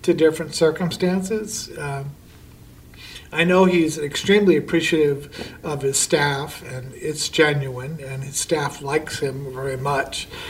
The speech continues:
Um, last year, <clears throat> because of all the dangerousness hearings, um, New Bedford District Court, which is supposed to close at four thirty for the day, was open for business up as late as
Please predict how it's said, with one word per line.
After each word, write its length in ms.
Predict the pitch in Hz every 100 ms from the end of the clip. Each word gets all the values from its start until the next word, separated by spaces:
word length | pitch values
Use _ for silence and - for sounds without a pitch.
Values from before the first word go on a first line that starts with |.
| - - - -
Um, 500 | 143 131 127 123 123 - - -
last 480 | 147 156 165 - -
year, 420 | 185 175 151 135 - - - -
<clears throat> 280 | 220 202 180
because 340 | 160 180 156
of 80 | 156
all 160 | 147 143
the 100 | 143
dangerousness 760 | 165 180 190 170 147 147 131
hearings, 460 | - 139 135 139 - - - - - -
um, 460 | 147 131 123 120 - - -
New 120 | 170
Bedford 360 | 156 151 156 143
District 320 | 147 - -
Court, 300 | - 165 135 - - - -
which 420 | 156 143 - - -
is 380 | 147 143 - - - -
supposed 580 | - 170 170 202 220
to 60 | -
close 600 | - 147 127 123 139 - -
at 260 | 131 - -
four 280 | - 175 156
thirty 540 | - 165 156 120 135 - - - -
for 260 | - 151
the 120 | 131
day, 360 | 127 131 123 131
was 280 | 147 147 139
open 300 | 165 160 160
for 140 | - 147
business 460 | 156 170 170 139
up 220 | 156 147 -
as 180 | 139
late 280 | 147 151 156
as 460 | 147 139 - - -